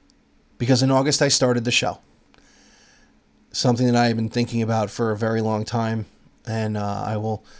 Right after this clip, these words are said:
go into a few other things at the end of the episode, but, um, I started the show, and I began to enjoy talking about sports and giving my opinions on things and for other people to hear them.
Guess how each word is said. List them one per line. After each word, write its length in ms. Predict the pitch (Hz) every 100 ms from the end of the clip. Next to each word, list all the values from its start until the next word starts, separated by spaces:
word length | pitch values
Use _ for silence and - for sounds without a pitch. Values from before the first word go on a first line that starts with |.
| - - _
go 200 | - 123
into 160 | 120 117
a 40 |
few 220 | 107 127 117
other 140 | 110
things 280 | - 117 101
at 60 |
the 120 | 107 107
end 120 | 104
of 60 |
the 100 | 104
episode, 440 | 98 101 - 101 95
but, 200 | 101 101 _ -
um, 400 | 101 98 98 101
I 80 | -
started 320 | 101 123 127
the 60 | 123
show, 320 | - 139 101 -
and 180 | 107 101
I 80 | 101
began 420 | 104 98 110 113
to 180 | 120 110
enjoy 420 | 98 107 107 107 - - - -
talking 340 | 131 120 123
about 220 | 117 107
sports 600 | - - 113 107 - - - _ - - - _ -
and 480 | 120 110 110 107 104
giving 260 | 123 120
my 140 | 120 117
opinions 440 | 110 123 120 117
on 200 | 113 110
things 240 | 113 117 120
and 120 | 127
for 140 | 147
other 140 | 147 147
people 280 | 151 143 120
to 60 |
hear 200 | 110 123
them. 160 | 107